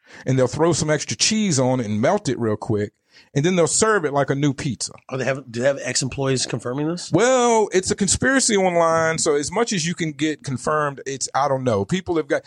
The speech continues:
Speaker 1: people have got weird pictures of, like,
Speaker 2: Well
Speaker 1: weird cut slices reimagined together. People have, I don't, it's on the internet. Like you
Speaker 2: I
Speaker 1: say, it's all fake. So I don't know.
Speaker 2: Yeah. I don't
Speaker 1: But
Speaker 2: know. It's something like that. Something like that. You, I would think, I would assume that somebody would have blew that whistle a long time ago, like a,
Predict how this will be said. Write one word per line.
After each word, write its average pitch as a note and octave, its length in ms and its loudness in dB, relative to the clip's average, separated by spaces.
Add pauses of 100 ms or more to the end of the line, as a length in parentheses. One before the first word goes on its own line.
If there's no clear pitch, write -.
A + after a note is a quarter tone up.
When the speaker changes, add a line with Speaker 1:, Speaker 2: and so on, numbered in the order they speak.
(180)
Speaker 1:
people C#4+ 260 2
have A3 80 4
got F3 220 4
weird G#3 400 0
pictures F#3+ 500 0
of, C3+ 140 -2
like, A#2+ 300 0 (440)
Speaker 2:
Well B2+ 200 2
Speaker 1:
weird G3 340 4
cut G3+ 260 2
slices E3+ 720 0
reimagined D#3 800 2
together. D3+ 520 2
People A#3 260 -2
have, G3 180 0
I F3+ 160 2
don't, F3 140 0
it's F3 100 -2
on A#3+ 120 2
the F3 140 -2
internet. B2 400 0
Like E3 180 0
you E3 60 2
Speaker 2:
I E3+ 40 4
Speaker 1:
say, E3 100 2
it's C3+ 120 0
all D3 140 2
fake. C#3 220 -2
So C3 140 0
I A#2+ 80 0
don't A2 140 -4
know. F2 200 -14 (220)
Speaker 2:
Yeah. C3 460 -4
I G3 80 0
don't - 20 0
Speaker 1:
But G3+ 80 4
Speaker 2:
know. F3+ 160 -2
It's F3 140 -2
something A#3+ 240 -2
like F3+ 160 -2
that. E3+ 200 0
Something F#3+ 220 -2
like C3 180 0
that. B2+ 220 0
You, D#3 120 -10 (520)
I G#3 140 0
would F#3 140 -2
think, A#2+ 420 -4
I C#3+ 80 0
would D3+ 160 -2
assume A#2+ 680 0
that A2+ 380 2
somebody C3+ 320 0
would A#2 140 0
have G2 60 -12
blew A2+ 180 -2
that A2+ 180 0
whistle G#2 240 -6
a G#2+ 40 -14
long G#2+ 120 -8
time G#2 260 -4
ago, G2+ 220 -6
like A2 160 -4
a, B2 80 -2